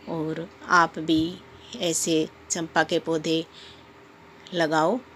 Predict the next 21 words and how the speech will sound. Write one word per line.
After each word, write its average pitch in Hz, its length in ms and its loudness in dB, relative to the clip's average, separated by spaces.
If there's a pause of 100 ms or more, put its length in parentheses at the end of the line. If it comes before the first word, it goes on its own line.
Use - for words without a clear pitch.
(440)
और 160 320 0 (300)
ये 185 300 6
इसके 214 280 4
फूल 202 340 0
हैं 202 280 2
जो 202 340 4 (1600)
बहुत 196 420 6 (380)
टाइम 214 400 6 (220)
के 214 140 6
लिए 196 400 2 (220)
इस 208 180 2
पौधे 190 360 2
पर 185 180 0
टिके 185 300 0
रहते 175 340 2
हैं, 190 240 -2 (840)
जल्दी 180 440 4
से 185 160 2
ख़राब 170 380 6
नहीं 175 240 0
होते 175 360 -2